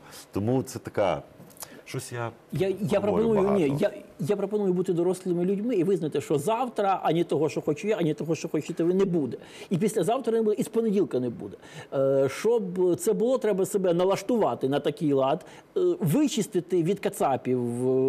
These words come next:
Speaker 2: Е, це однозначно, незалежно від, від того, буде чи ні, повичищати тут все від кацапів.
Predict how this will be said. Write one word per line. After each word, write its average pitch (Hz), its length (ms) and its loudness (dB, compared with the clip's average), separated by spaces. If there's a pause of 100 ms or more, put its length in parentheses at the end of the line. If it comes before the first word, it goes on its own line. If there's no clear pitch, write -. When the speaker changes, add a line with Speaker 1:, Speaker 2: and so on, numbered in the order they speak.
(300)
Speaker 2:
Е, 165 40 -2
це 262 140 0
однозначно, 214 580 0
незалежно 220 500 2
від, 190 480 0
від 196 100 -2
того, 151 200 0
буде 185 280 0
чи 208 180 -4
ні, 170 140 0
повичищати 170 720 -2
тут 143 180 -4
все 165 160 -2
від 143 120 -2
кацапів. 120 480 -8